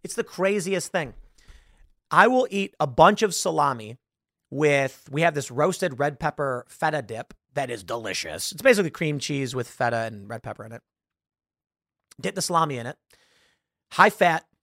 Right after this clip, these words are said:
high protein, no carb, very salty. But the next day, I feel like a million bucks.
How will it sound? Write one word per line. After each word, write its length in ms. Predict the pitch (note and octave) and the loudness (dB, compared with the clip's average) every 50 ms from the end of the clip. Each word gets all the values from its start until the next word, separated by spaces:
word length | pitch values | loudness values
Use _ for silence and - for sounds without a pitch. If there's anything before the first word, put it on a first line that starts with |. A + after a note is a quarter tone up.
| _ _ _ _ _ _ _ _ _ | _ _ _ _ _ _ _ _ _
high 140 | - F3+ G#3 | 2 2 2
protein, 640 | G#3 - F#3 E3 D#3+ - - D3 C#3+ C#3 C3+ B2+ - _ _ _ _ _ _ _ | 4 4 2 2 2 -2 -6 -6 -6 -6 -8 -10 -14 _ _ _ _ _ _ _
no 360 | B2 A#2+ B2+ C#3 D#3+ E3 B3+ | -12 -8 2 6 6 6 6
carb, 480 | - - D3 A#2+ G#2+ A2 A2+ A#2 A#2 A2+ _ _ _ _ _ _ _ _ _ C#3 | 4 0 -2 -2 -2 -4 -8 -14 -16 -20 _ _ _ _ _ _ _ _ _ -10
very 260 | B2+ D3 D3+ B2 A2+ | -6 -6 -6 -4 -4
salty. 460 | - - - - - - - D2+ - _ _ _ _ _ _ _ _ _ _ _ _ _ _ _ _ _ _ _ - | -6 -6 -6 -8 -10 -16 -20 -20 -20 _ _ _ _ _ _ _ _ _ _ _ _ _ _ _ _ _ _ _ -16
But 100 | C3 A#2 | -12 -8
the 60 | D3+ | -6
next 220 | G#3 A3+ - - | -6 -6 -6 -6
day, 120 | - G#3 F#3+ | -6 -4 -6
I 60 | D3+ | -6
feel 140 | - F#3 F3+ | -4 -4 -4
like 100 | D3+ D3+ | -4 -4
a 40 | |
million 280 | C3 C3+ D#3 D#3+ A#2+ A2+ | -8 -6 -8 -8 -8 -8
bucks. 400 | G#2+ D3+ C3+ - - - - | -10 -10 -10 -10 -14 -20 -20